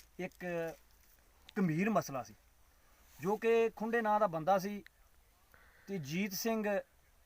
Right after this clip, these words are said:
ਪਿੰਡ ਸਵਾਇਆ ਰਾਏ ਦਾ, ਜਿਹੜਾ ਖੁੰਡਾ ਦਾ ਨਾਂ ਦਾ ਬੰਦਾ, ਉਹਦਾ ਪਿੰਡ ਬਿੱਲੀ ਮਾਰ ਹੈ, ਜੋ ਕਿ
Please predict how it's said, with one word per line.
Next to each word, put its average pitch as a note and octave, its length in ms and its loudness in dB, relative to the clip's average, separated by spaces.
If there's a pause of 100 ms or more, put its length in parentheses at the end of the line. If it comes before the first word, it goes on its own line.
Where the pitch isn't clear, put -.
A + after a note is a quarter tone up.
(440)
ਪਿੰਡ G3 180 -2
ਸਵਾਇਆ D#3+ 300 4
ਰਾਏ F3 180 6
ਦਾ, E3+ 240 2 (380)
ਜਿਹੜਾ F#3 240 2
ਖੁੰਡਾ A#3 540 8 (440)
ਦਾ G#3 100 4
ਨਾਂ F#3 220 6
ਦਾ G3 100 4
ਬੰਦਾ, F#3 280 2 (100)
ਉਹਦਾ A#3 220 4
ਪਿੰਡ F3 320 0 (500)
ਬਿੱਲੀ F3+ 320 0
ਮਾਰ B2+ 220 2
ਹੈ, F#2 60 -16 (920)
ਜੋ G#3 180 0
ਕਿ B3+ 380 4